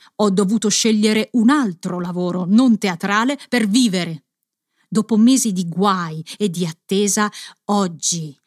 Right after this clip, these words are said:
ho la possibilità di mettere in scena io, con una compagnia regolare, primaria, il Tanaka che ho scoperto, tradotto e covato.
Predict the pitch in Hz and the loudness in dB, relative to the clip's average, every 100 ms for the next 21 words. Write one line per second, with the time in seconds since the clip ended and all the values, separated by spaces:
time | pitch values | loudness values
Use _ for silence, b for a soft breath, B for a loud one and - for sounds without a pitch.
0 | - 220 196 190 196 226 190 190 208 202 | -6 -2 -2 -2 -2 0 0 0 0 0
1 | 202 214 202 - 196 190 185 - 214 202 | 0 0 0 -2 0 2 2 2 2 0
2 | 190 _ 247 233 233 196 160 - _ - | -2 _ 2 4 4 2 -2 -8 _ 2
3 | 233 226 220 202 214 208 220 220 202 220 | 4 4 0 -4 0 2 4 4 2 0
4 | 196 202 202 226 196 190 190 208 240 226 | 0 2 2 2 0 -4 -6 -2 0 2
5 | 233 208 190 185 175 B B 220 190 - | 2 0 -2 -4 -6 B B -2 -2 -2
6 | 196 220 214 196 - - - 208 196 202 | 0 0 -2 -2 -2 -2 -4 -4 0 -2
7 | 196 - 180 - 214 214 220 202 226 180 | -2 -8 -10 -4 -2 0 0 -2 -4 -4
8 | B 226 220 233 190 180 - 165 | B -6 -2 -2 0 -2 -2 -10